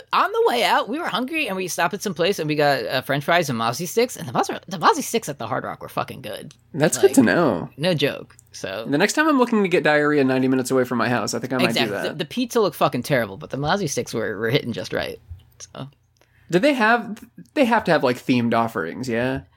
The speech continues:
Speaker 1: Uh,
Speaker 2: It's been, it's
Speaker 1: I'm
Speaker 2: been probably
Speaker 1: sure,
Speaker 2: a decade since, I'm
Speaker 1: so
Speaker 2: sure you could,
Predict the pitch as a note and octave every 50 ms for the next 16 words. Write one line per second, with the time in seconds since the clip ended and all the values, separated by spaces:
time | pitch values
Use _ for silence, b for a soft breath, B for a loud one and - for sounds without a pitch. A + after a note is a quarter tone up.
0 | _ _ _ _ _ _ - A3 A3 G#3+ G#3+ G3+ G3+ G3+ G3 F#3 D#3 F#3 A3+ A#3
1 | A#3 G3+ G#3+ G3 F#3 D#3+ C#3+ C#3 C3+ C3 B2 C#3 C#3 C#3+ C3 - C#3 C3+ A#2 -
2 | - - - G3+ G3+ F#3+ F3 - C#3 - -